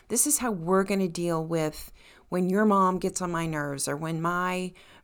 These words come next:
brother-in-law rubs you the wrong way. You just, it, it goes back to communication, healthy commu-, communication.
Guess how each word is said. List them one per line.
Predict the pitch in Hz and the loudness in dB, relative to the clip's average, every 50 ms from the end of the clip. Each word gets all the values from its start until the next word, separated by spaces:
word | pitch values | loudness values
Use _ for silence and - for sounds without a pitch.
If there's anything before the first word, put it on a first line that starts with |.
| _ | _
brother-in-law | 156 170 185 190 190 180 175 170 170 170 170 165 156 156 156 151 - - | 2 4 4 4 4 2 2 0 0 2 4 4 4 4 4 2 0 -4
rubs | 143 147 151 180 175 170 151 160 | -6 -4 0 0 0 0 0 0
you | 170 156 | -2 -2
the | 147 143 | -2 -2
wrong | 147 147 147 151 156 156 | -4 -4 -4 -4 -4 -4
way. | 147 143 147 156 - - - - - - - | -6 -6 -6 -8 -12 -14 -18 -18 -20 -12 -8
You | - 208 190 | -6 -2 0
just, | 208 208 208 - - - - - | 0 0 0 -2 -6 -10 -12 -10
it, | 50 - - - - _ - - | -10 -10 -12 -16 -20 _ -12 -10
it | 139 151 - | -8 -4 -2
goes | 151 147 147 - | -2 -2 -2 -4
back | 143 143 - - | -6 -8 -8 -8
to | - 160 | -12 -12
communication, | - - 170 160 165 165 165 - 156 143 - - 139 139 - - | -10 -8 -6 -4 -4 -4 -6 -6 -6 -6 -6 -6 -8 -10 -10 -12
healthy | - - - - 160 175 175 - - 196 196 196 - - - | -14 -6 0 0 0 0 0 0 -2 -2 -2 -2 -6 -10 -8
commu-, | - 208 190 175 170 - - - - - _ _ - - - - - _ _ - | -4 -2 0 0 0 -2 -4 -8 -14 -18 _ _ -20 -20 -20 -20 -20 _ _ -6
communication. | - 190 170 156 151 170 - - 254 330 - - 294 233 180 190 | -2 0 0 0 -2 -2 -4 -6 -6 -6 -6 -6 -6 -8 -8 -10